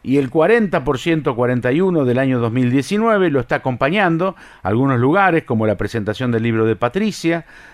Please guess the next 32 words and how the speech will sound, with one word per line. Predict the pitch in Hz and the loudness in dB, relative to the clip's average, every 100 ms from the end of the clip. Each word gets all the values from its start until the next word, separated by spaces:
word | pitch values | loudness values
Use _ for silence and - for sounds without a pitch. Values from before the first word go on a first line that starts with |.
| - | -6
donde | 110 120 120 | -2 0 0
por | 127 | 0
minutos | 123 135 190 170 165 156 - - - - | 0 0 0 0 -2 -2 -8 -20 -20 -20
su | - 139 | -6 -2
imagen | 131 151 165 - 151 151 - - | 0 0 -2 0 -2 -2 -6 -6
opacaba | - 120 123 151 135 123 135 - _ | -4 -2 -2 0 2 2 -2 -8 _
a | - | -4
la | 123 117 | -2 0
candidata. | 107 92 82 76 69 92 - - | -2 -2 -4 -4 -6 -10 -10 -8
Y | 147 | -4
esa | 185 180 | -2 0
mística | 190 214 - - 131 160 180 - | 0 -2 -4 -8 -6 -4 -4 -8
busca | - 139 196 - 180 | -4 -2 -2 -2 -2
revivir | 156 151 147 170 156 | 0 0 0 0 2
Bullrich, | 180 165 135 143 135 - - _ _ - - - | 4 4 2 -2 -4 -14 -16 _ _ -20 -20 -8
que | 139 | -4
salió | 135 143 165 196 | 0 2 4 4
a | 180 | 4
recorrer | 160 156 156 151 165 | 2 0 0 2 2
el | 156 | 0
país | 127 143 165 160 156 - - - - | 0 2 2 0 -4 -12 -20 -20 -4
pueblo | 170 180 170 | 2 4 4
a | 165 | 2
pueblo | 165 175 151 147 139 | 2 2 2 2 2
para | 131 123 | 0 0
sumar | 135 131 156 | 0 0 2
los | 139 | 0
votos | 135 147 - 143 - - - - | 2 0 0 -4 -4 -14 -14 -2
que | 123 | 0
no | 135 180 | 2 2
la | 175 | 2
acompañaron | 151 143 131 117 110 170 196 104 80 | 0 0 -2 -2 0 2 2 2 -2